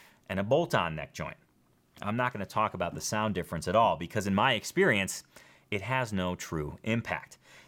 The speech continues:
And you might be sitting there thinking, <gasps> "That he can't say that." Well,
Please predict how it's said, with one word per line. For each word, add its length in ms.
And 160
you 60
might 160
be 80
sitting 300
there 160
thinking, 380
<gasps> 1600
"That 220
he 160
can't 320
say 320
that." 380
Well, 300